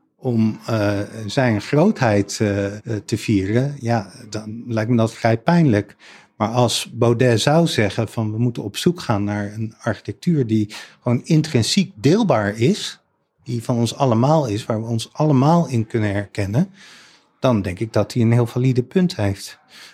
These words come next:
Alleen die discussie wordt door, eh, eh, Baudet natuurlijk niet, niet zo precies, eh, eh, eh, gevoerd. Eh, helaas, ik, eh, eh,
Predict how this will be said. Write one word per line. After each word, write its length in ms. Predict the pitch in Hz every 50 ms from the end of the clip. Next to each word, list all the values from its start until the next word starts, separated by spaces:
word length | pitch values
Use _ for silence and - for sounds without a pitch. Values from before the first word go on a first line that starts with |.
| - _
Alleen 500 | - 135 131 131 131 135 139 - - - 143
die 180 | 123 147 175 170
discussie 560 | 147 135 127 - - 240 233 - - 135 123
wordt 240 | 131 123 117 117 117
door, 240 | 127 123 120 117 117
eh, 680 | 117 117 - 135 123 117 117 117 117 117 123 131 127
eh, 80 | 120 110 -
Baudet 280 | - 123 117 147 156 143
natuurlijk 440 | 139 127 - - - 123 117 113 127
niet, 240 | 135 139 113 - -
niet 200 | 143 160 - -
zo 180 | - 139 117
precies, 580 | - - - 101 - - 117 104 98 - - -
eh, 180 | 110 104 101
eh, 60 | 101 - - - 120 110 107 104 104 - - - - - _ _ _
eh, 220 | - 120 117 110 107
gevoerd. 720 | 110 - - 131 113 - - 208 175 123 107 98 - - -
Eh, 360 | 104 98 98 95 98 95 95 98 101 104 107 104 101 104
helaas, 640 | 107 117 123 127 139 151 147 117 95 92 92 - -
ik, 240 | 117 - - - -
eh, 300 | 95 92 95 95 95 98 104 - _ _ - - - - - - - - _ _ _ _ _
eh, 160 | _ - -